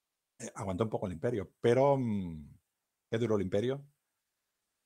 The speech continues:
Speaker 1: ¿Ciento cincuenta años?
Speaker 2: E-, entero doscientos, pero
Speaker 1: Bueno, entero,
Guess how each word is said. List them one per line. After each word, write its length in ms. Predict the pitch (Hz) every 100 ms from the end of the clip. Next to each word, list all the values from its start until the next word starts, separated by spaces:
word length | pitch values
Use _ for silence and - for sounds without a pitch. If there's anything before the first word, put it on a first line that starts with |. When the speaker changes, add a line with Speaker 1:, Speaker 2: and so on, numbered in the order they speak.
| _ _ _ -
Speaker 1:
¿Ciento 440 | 107 120 104 101
cincuenta 320 | 107 107 104
años? 320 | 117 143 143 - _ _ _ _ _ _ _ _ _ 143
Speaker 2:
E-, 180 | -
entero 360 | 135 135 156 180
doscientos, 420 | 160 208 135 127
pero 300 | - 117 120 _ _ _ _ _ _ _ _ _ _ _
Speaker 1:
Bueno, 360 | 113 101 - _ -
entero, 640 | - 151 196 87 101 107